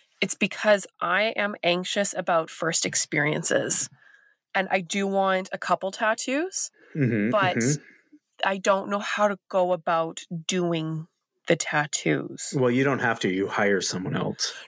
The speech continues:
Speaker 1: No, no, no. But, like, even to, like, I don't even know where to go. Or, like, I follow a bunch of tattoo artists
Speaker 2: Mm-hmm,
Speaker 1: that, like,
Speaker 2: mm-hmm.
Speaker 1: especially ones that you've suggested, and we're gonna talk to them in the future one day. But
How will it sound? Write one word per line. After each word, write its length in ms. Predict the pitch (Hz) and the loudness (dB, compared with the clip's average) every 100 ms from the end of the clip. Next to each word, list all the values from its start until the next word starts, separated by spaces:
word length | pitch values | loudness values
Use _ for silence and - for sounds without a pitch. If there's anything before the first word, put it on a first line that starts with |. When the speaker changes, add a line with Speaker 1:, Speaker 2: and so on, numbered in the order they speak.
| - | -4
Speaker 1:
No, 160 | 302 | -2
no, 80 | 370 | 0
no. 160 | 320 269 | 0 0
But, 160 | 247 | -2
like, 220 | 240 233 240 | -2 -2 0
even 240 | 247 277 | -2 -2
to, 140 | - | 0
like, 160 | 285 262 | 0 2
I 80 | 220 | 2
don't 200 | 226 240 | 2 0
even 220 | 247 247 | -4 -2
know 140 | 240 233 | -2 0
where 140 | 233 | -2
to 80 | 220 - | -4 -4
go. 180 | 196 196 202 170 165 | -2 0 0 -2 -2
Or, 240 | 180 170 | 0 2
like, 160 | 180 170 - - - | 0 -4 -14 -10 -4
I 80 | |
follow 240 | 220 233 254 | 0 0 0
a 20 | |
bunch 180 | 247 240 | -2 -4
of 60 | |
tattoo 400 | 247 208 196 208 | -2 0 0 -2
artists 640 | 196 185 180 175 - 117 - | 0 0 0 -2 0 2 2
Speaker 2:
Mm-hmm, 280 | 110 131 - | 2 0 -2
Speaker 1:
that, 120 | - | 2
like, 140 | 165 | 2
Speaker 2:
mm-hmm. 60 | 127 | 2
Speaker 1:
especially 360 | - 160 - | -2 -2 0
ones 220 | 165 160 - | -2 -2 -4
that 100 | - | -2
you've 220 | 160 156 | -2 -2
suggested, 580 | - 147 151 - 175 185 | 0 0 0 0 0 0
and 240 | 170 175 - | -2 -8 -4
we're 160 | 170 | -2
gonna 160 | 165 160 | 0 -2
talk 260 | - 147 - | 0 0 0
to 60 | |
them 140 | - 165 | -6 -6
in 60 | |
the 60 | 165 | -6
future 300 | 170 156 - | -4 -4 -4
one 120 | - | -4
day. 100 | 165 | -4
But 280 | 160 180 165 | 0 4 4